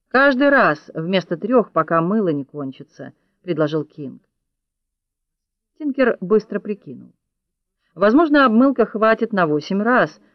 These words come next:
может быть, на десять. "Разрази меня громом, приятель.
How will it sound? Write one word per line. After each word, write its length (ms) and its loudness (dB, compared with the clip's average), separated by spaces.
может 400 -4
быть, 180 -8
на 160 -2
десять. 500 -16
"Разрази 480 -6
меня 240 -4
громом, 340 2
приятель. 540 -18